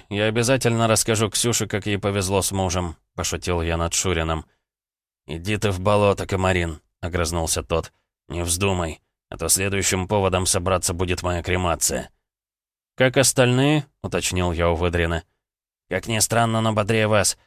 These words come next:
Видимо, было куда периодически алкоголь стравливать», с довольной улыбкой сытого кота ответил Пётр. «Это вы у нас молодые энтузиасты».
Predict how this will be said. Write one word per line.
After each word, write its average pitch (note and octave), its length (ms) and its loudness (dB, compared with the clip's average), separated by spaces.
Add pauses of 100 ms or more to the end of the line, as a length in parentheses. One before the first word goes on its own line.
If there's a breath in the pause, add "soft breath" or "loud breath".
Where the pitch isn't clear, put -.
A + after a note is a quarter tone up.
(240)
Видимо, A#2+ 340 0
было B2 220 4
куда A#2+ 220 0
периодически A2+ 640 0
алкоголь A2 480 2
стравливать», F2 600 0 (320)
с F2 100 -6
довольной F2+ 460 2
улыбкой F#2 340 0
сытого F2 360 2
кота E2+ 340 0
ответил E2+ 400 0
Пётр. E2+ 420 -4 (340)
«Это - 180 -4
вы A#2 180 2
у A2+ 40 2
нас G#2+ 240 0
молодые F#2+ 520 0
энтузиасты». F2+ 800 0